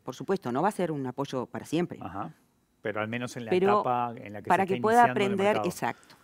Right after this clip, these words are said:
Speaker 1: para que
Speaker 2: Ajá.
Speaker 1: no pe-, no quede perdido en una función. Tiene que saber qué va a hacer, cuándo lo va a hacer.
Speaker 2: Estamos hablando de, de, de una etapa y una fase fundamental,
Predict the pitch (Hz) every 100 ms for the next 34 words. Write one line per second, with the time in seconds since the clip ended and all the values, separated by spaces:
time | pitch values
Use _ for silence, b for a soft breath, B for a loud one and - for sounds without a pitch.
0 | _ - 135 160 175 208 214 175 185 196
1 | 226 214 170 165 196 202 190 165 143 143
2 | 131 - 120 107 - - 151 - - 143
3 | 170 B B B B - 170 165 147 -
4 | 156 160 160 _ 151 170 156 135 120 -
5 | 139 143 156 _ b b b b _ _
6 | _ _ _ - - - 113 123 139 127
7 | 110 104 104 101 95 - - 98 110 98
8 | 113 120 113 104 - 117 110 135 - 110
9 | 104 98 98 92 135 123